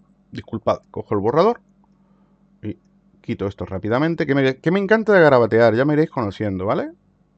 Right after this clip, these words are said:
Los que no me conozcáis, los que ya me conocéis, pues ya lo sabéis. Un saludo para Reina, que en todas las clases me decía que borrara la pizarra. Bueno, vamos a ver. Tenemos la bolsa. Puede ser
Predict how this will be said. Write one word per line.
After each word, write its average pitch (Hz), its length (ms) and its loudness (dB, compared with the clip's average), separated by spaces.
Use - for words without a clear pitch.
Los 104 120 -8
que - 100 -12
no 110 60 -6
me 165 100 -4
conozcáis, 120 560 -6
los 90 140 -18
que - 100 -14
ya 107 80 -8
me 113 120 -6
conocéis, 117 500 -6
pues - 160 -20
ya - 280 -16
lo - 80 -20
sabéis. 98 340 -12
Un 104 120 -4
saludo 131 280 2
para 123 140 2
Reina, 170 320 2
que 127 160 2
en 110 160 -4
todas 135 120 2
las 135 100 0
clases 147 280 0
me 120 80 -4
decía 110 240 -2
que 117 80 0
borrara 104 340 0
la 92 120 -2
pizarra. - 420 -18
Bueno, 95 260 -10
vamos 139 240 2
a 90 60 -10
ver. - 140 -20
Tenemos 190 320 2
la 180 100 4
bolsa. 113 460 -2
Puede 104 240 0
ser 143 340 0